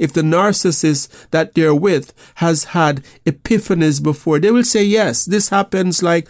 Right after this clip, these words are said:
once every six months." So my next question is, why do you think it will be different this time? And a lot of time, the, the person who is the victim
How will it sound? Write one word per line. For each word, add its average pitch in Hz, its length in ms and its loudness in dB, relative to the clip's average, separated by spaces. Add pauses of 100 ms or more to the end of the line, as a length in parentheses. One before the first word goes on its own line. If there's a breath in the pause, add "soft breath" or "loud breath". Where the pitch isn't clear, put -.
(180 loud breath)
once 180 520 0
every 165 240 0
six - 380 -4
months." - 580 -4 (300 soft breath)
So 208 240 0
my 180 220 2
next 196 680 -2 (420 soft breath)
question 185 600 0
is, 165 180 2
why 180 360 2
do 220 180 0
you 190 220 2
think 156 480 -2
it - 240 -2
will 147 160 2
be 147 180 2
different 135 960 -2 (280 loud breath)
this 143 600 -2 (340 soft breath)
time? 156 760 -4 (360 soft breath)
And 165 200 0
a 165 100 0
lot 156 340 2
of 247 200 -2
time, 147 480 0 (340 loud breath)
the, 160 480 0
the 160 100 -2
person 208 680 -2
who 165 160 0
is 143 140 0
the 147 100 2
victim 131 760 -2